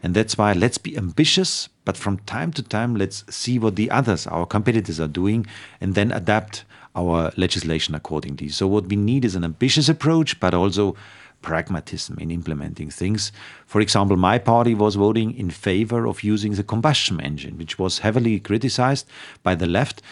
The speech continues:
but we see it as a technological solution for achieving the climate goals. And it's not job of a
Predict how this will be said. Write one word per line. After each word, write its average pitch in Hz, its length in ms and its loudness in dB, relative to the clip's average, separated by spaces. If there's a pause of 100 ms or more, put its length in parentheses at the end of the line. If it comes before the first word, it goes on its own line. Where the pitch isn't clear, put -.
(220)
but 87 180 -2
we 123 140 2
see 131 360 0
it - 80 -4
as 107 180 0
a 107 40 0
technological 117 680 -2
solution 143 580 -4
for - 260 -4
achieving 85 500 0
the 76 100 -6
climate 73 440 -4
goals. - 380 -8 (380)
And 90 140 -4
it's 98 140 -2
not 117 180 2
job - 220 2
of 95 120 2
a 95 60 0